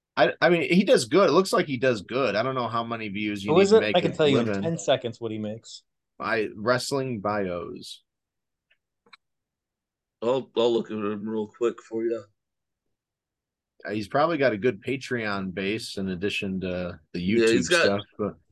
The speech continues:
Speaker 3: he's got three hundred forty-five thousand subscribers.
Speaker 1: That seems like a lot.
Speaker 3: Yeah, and he's got seven hundred twelve videos.
Speaker 1: Well, this is our Wrestling Bios podcast.
Speaker 2: E-,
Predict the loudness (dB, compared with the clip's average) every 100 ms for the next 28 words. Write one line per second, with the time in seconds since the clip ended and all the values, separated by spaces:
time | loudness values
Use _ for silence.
0 | _ -10 0 0 2 0 2 2 0 -4
1 | 0 0 2 0 -2 -2 -4 -4 -4 -10
2 | -16 -14 -12 -10 -10 -12 -20 -16 -14 -14
3 | -18 _ _ -4 0 2 2 2 0 -2
4 | 0 2 2 0 -6 _ _ _ _ _
5 | _ -2 2 2 0 -4 -12 -2 0 0
6 | 2 2 2 -4 -14 -2 -2 0 -2 -2
7 | -4 -2 0 2 0 -4 -8 _ _ -14
8 | -14 _ _ _ _ 4 6 6 4 6
9 | 6 6 2 0 -4 2 2 4 2 0
10 | -6 -8 -6 -6 -4 -2 -2 -4 -8 -16